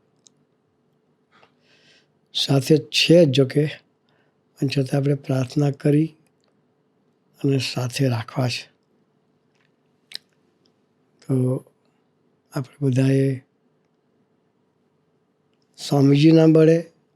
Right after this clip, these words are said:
એને ગમે છે એવું રિઝલ્ટ આપણે બધાએ લાવવું છે. તો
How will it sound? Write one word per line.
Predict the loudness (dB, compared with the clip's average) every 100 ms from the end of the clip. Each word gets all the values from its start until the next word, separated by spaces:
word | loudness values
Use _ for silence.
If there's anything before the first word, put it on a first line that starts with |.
| _ _ _ _ _ _ _ _ _ _ _ _
એને | 0 4 4 4
ગમે | 6 6 4
છે | 2
એવું | 4 2
રિઝલ્ટ | 4 2 0 -6 _ _ _ _ -12
આપણે | -8 -2 2
બધાએ | 4 4 2 2
લાવવું | 2 2 2
છે. | 0 -6 _ _ _ _ _ _ _ _ _ _
તો | _